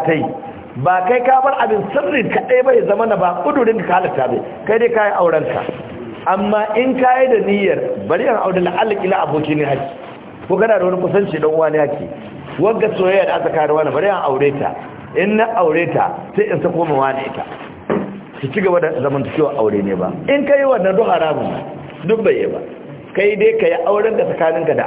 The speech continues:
Allah. Bayan ka aura ka ji ba ka ra'ayi da suka sako ta, ina ra'ayin mata ta sai ya sake bai da abinci.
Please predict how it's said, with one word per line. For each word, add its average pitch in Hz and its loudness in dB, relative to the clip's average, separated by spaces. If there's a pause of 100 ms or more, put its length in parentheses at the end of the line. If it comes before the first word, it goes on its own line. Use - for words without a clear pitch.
Allah. 110 0
Bayan 175 0
ka 190 2
aura 156 2
ka 196 0
ji 185 0
ba 170 2
ka 160 0
ra'ayi 160 0
da - -4
suka 190 -4
sako 208 0
ta, 175 0 (240)
ina 190 2
ra'ayin 170 0
mata 175 2
ta 202 0
sai 202 4
ya 147 0
sake 135 0
bai 120 4
da 90 2
abinci. - -6